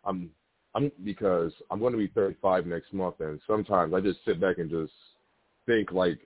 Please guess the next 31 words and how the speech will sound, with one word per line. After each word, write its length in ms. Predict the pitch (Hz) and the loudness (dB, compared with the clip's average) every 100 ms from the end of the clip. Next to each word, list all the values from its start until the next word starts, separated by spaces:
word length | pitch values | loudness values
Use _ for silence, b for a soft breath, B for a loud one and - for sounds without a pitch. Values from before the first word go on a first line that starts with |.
| - | -2
I 100 | 110 | -2
just 160 | 104 | 0
think 180 | - 113 | -2 -2
about 160 | 92 92 | 0 0
my 120 | 82 | 0
dad, 340 | 76 95 98 | 2 2 2
and 120 | 85 80 | 0 -4
I 140 | 78 76 _ 175 _ _ _ _ _ - | -8 -12 _ -20 _ _ _ _ _ 0
literally 460 | 113 147 120 101 | 4 4 4 0
go, 400 | 92 95 90 82 76 | -2 -2 -2 -4 -6
"Wow, 240 | 95 113 92 | -4 -4 -4
he's, 180 | 123 120 | -8 -6
like, 240 | 113 95 _ _ _ | -6 -6 _ _ _
my 140 | 82 82 - | -14 -14 -14
he-, 80 | - - | -18 -6
hero. 420 | 127 131 76 65 | 0 0 -2 -6
Like, 320 | 65 67 65 _ | -10 -12 -14 _
he's, 140 | 98 95 | -12 -6
like, 260 | 101 85 71 - | -4 -6 -10 -14
the 80 | 73 | -14
person 340 | - 92 90 | -10 -12 -10
who 100 | 87 | -8
I 40 | |
really 300 | 78 92 92 | -6 -6 -6
wanna 320 | 82 87 80 73 _ _ _ _ _ _ _ 64 | -8 -8 -10 -12 _ _ _ _ _ _ _ -8
be, 320 | 101 110 104 - | -4 -2 -2 -6
be 180 | 98 107 | -4 -2
like, 300 | 80 65 58 - _ _ _ _ _ _ _ - | -2 -4 -6 -16 _ _ _ _ _ _ _ -16
a 60 | - | -4
person 360 | 98 90 87 | 0 0 -2
who 440 | 90 85 82 73 | -4 -2 -2 -6